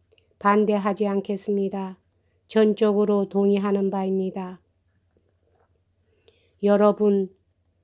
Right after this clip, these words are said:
그렇지만 저 잠깐만 기다려 주십시오. 이렇게 기록해 주세요. 그는 폭행을 가했다는 점에서는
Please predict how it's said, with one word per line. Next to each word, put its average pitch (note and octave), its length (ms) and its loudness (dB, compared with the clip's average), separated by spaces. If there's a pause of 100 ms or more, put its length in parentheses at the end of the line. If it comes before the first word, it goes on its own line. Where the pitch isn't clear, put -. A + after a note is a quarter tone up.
(200)
그렇지만 G#3 800 0
저 G3+ 420 -2 (420)
잠깐만 G#3 720 0
기다려 G3 460 0
주십시오. G3 800 -6 (520)
이렇게 G#3+ 520 0
기록해 G3+ 520 -2
주세요. F#3+ 680 -4 (500)
그는 G#3 380 2
폭행을 G#3 640 0
가했다는 G#3 680 -2
점에서는 G3 840 -2